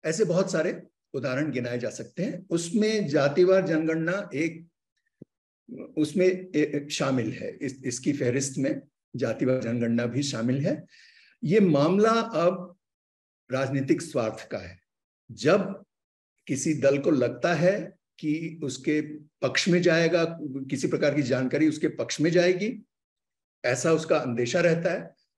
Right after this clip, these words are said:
तो ये, अ, ताबड़तोड़ ऐसी जानकारी को प्रस्तुत किया जाता है। जब उसे लगता है कि ये हमारे खिलाफ जा सकता है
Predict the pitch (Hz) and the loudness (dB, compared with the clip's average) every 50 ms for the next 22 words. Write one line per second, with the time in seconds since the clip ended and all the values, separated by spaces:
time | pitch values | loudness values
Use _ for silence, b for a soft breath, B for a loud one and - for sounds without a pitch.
0 | _ _ _ - 214 214 220 196 185 208 214 220 226 226 214 - - - - _ | _ _ _ 4 6 6 6 6 4 4 4 4 4 2 -2 -6 -10 -14 -16 _
1 | _ _ _ _ _ _ _ _ _ - 156 147 143 143 - - - - - _ | _ _ _ _ _ _ _ _ _ -10 -6 -6 -4 -6 -6 -8 -14 -20 -20 _
2 | _ - 143 156 170 180 180 180 185 190 208 196 202 202 - - 143 135 - 170 | _ -2 2 4 4 4 4 4 4 4 4 4 2 -2 -2 0 0 2 2 0
3 | 156 160 170 - - - _ _ _ _ _ _ _ - 139 135 131 131 127 - | -2 -2 -4 -12 -16 -20 _ _ _ _ _ _ _ -2 0 0 0 0 -2 0
4 | 135 127 127 120 131 233 - - - - - _ - 143 - - - - - - | 0 0 0 2 2 2 2 0 -2 -10 -8 _ -4 -4 -2 0 -2 -4 -2 -2
5 | 120 110 110 113 - - - - - - _ - 147 175 190 180 - 214 190 202 | -4 -4 -4 -6 -10 -12 -16 -20 -20 -20 _ 0 2 4 4 4 6 6 4 4
6 | 196 - 202 208 202 202 - 202 202 196 190 190 185 165 170 175 185 196 185 - | 4 4 4 6 6 6 4 2 0 2 4 4 4 4 4 2 2 2 2 0
7 | 147 127 127 175 185 165 190 190 190 214 196 - - 220 208 226 277 - | 0 0 0 0 2 2 0 0 0 -2 -6 -4 -4 -4 -2 -2 -4 -8